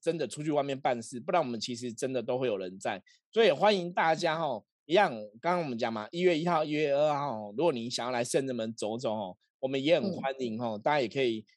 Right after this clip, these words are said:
Speaker 1: 透过line跟我们联系，或者直接拨电话跟我们联系。就是如果我们在圣人门里面的话，欢迎大家来走走，然后来看看菩萨，给菩萨加持哦。我觉得这个就是在新的一年，
Speaker 2: 嗯。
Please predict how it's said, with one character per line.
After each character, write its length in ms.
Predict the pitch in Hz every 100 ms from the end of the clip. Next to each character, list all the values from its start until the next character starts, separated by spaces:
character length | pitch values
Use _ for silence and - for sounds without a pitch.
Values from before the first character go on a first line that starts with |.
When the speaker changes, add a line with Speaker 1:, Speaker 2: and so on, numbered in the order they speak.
| _ -
Speaker 1:
透 80 | 151
过 160 | 151
line 180 | 151 127
跟 60 | 139
我 60 |
们 180 | 123 110
联 240 | 107 104
系， 240 | 127 - 123
或 100 | 135
者 60 |
直 60 | 143
接 180 | 127 127
拨 180 | 135 127
电 80 | 127
话 40 |
跟 60 | 123
我 40 |
们 80 | 110
联 180 | 104 107
系。 180 | - 110
就 100 | 139
是 120 | 143
如 160 | 123
果 80 | 139
我 40 | 113
们 240 | 107 101 -
在 280 | 139 117 104
圣 180 | -
人 100 | 131
门 120 | 123 104
里 100 | 107
面 140 | 123
的 40 |
话， 160 | 123 110
欢 160 | 104 123
迎 80 |
大 120 | 123 127
家 80 |
来 180 | 117 104 95
走 240 | 113 110
走， 260 | 131 110 90 _ _ _
然 120 | 127
后 60 | 135 123
来 180 | 120 117
看 180 | 117 160
看 180 | 165 139
菩 140 | 113
萨， 340 | 113 143 123 104
给 160 | 110
菩 200 | 98 110
萨 220 | 117 139
加 320 | 110 127 120 120
持 240 | - 98
哦。 240 | 101 87 - _ _
我 100 | 131
觉 80 | 139
得 60 | 160
这 100 | 175
个 80 |
就 100 | 151
是 160 | 147 156
在 300 | 165 131 120
新 340 | 120 - 226
的 100 | 214
一 100 | 143
年， 180 | 143 123
Speaker 2:
嗯。 180 | 127